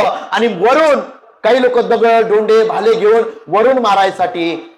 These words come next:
वरत सुद्धा पन्नास लोक असा चक्रव्यूह रचण्यात आला आणि त्या ठिकाणी समोर झाला बाजी प्रभू देशपांडे. मग एका हातात साडेसहा किलोची तलवार, दुसऱ्या हातात साडेसहा किलोची तलवार, तेरा किलो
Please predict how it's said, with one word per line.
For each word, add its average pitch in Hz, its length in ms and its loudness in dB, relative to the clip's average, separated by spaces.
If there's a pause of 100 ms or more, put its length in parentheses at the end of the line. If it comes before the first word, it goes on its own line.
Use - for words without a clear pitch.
वरत 165 320 -2
सुद्धा 143 300 -4
पन्नास 143 480 -6
लोक 127 200 -10 (380)
असा 170 200 -8
चक्रव्यूह 147 840 -4
रचण्यात 135 400 -4
आला 139 400 -2 (160)
आणि 135 100 -12 (180)
त्या 233 180 0
ठिकाणी 160 600 -6 (260)
समोर 165 280 -2
झाला 139 380 -2 (180)
बाजी 147 380 -6
प्रभू 131 340 -10 (180)
देशपांडे. 110 560 -12 (1000)
मग 269 220 0 (180)
एका 240 240 2
हातात 262 640 0
साडेसहा 254 500 2
किलोची 269 380 -2
तलवार, 262 680 0
दुसऱ्या 254 300 0
हातात 254 260 2
साडेसहा 254 540 0
किलोची 269 360 -2
तलवार, 254 440 2 (320)
तेरा 233 280 4
किलो 240 720 0